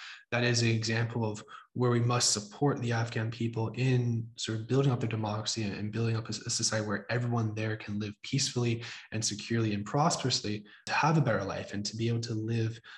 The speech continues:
um, the life they want to live and not under any sort of authoritarian rule or, or oppressive rule for that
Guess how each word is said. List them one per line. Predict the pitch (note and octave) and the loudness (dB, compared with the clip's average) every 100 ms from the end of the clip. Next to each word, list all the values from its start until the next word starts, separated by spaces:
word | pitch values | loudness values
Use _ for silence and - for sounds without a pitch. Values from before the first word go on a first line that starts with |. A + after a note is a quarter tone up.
| - - | -10 -2
um, | A2+ A2 | 0 0
the | A2+ | 0
life | A#2 A#2 A2+ - | 2 2 0 0
they | A2+ | 2
want | A#2 A2+ A2 A2+ | 2 2 0 -2
to | - | -4
live | G#2+ G2+ | -4 -2
and | G#2 | -2
not | G#2 G#2 G#2+ | -2 -2 -4
under | G#2+ G#2 G2+ | -4 -4 -6
any | G#2+ G2+ | -6 -4
sort | G2 - G#2 | -2 -2 -2
of | G#2 | -4
authoritarian | G2 G#2+ G2+ G2+ - F#2+ G#2 | -6 -4 -4 -6 -8 -6 2
rule | D3+ E3+ E3+ D#3 E3 | 4 6 6 4 2
or, | A#2 A2+ A#2 | 0 0 -2
or | A#2 A2+ | -2 -4
oppressive | G#2+ - - - G#2 G#2 | -2 -2 0 0 -2 -4
rule | F#2+ | -6
for | - | -8
that | G#2 | -10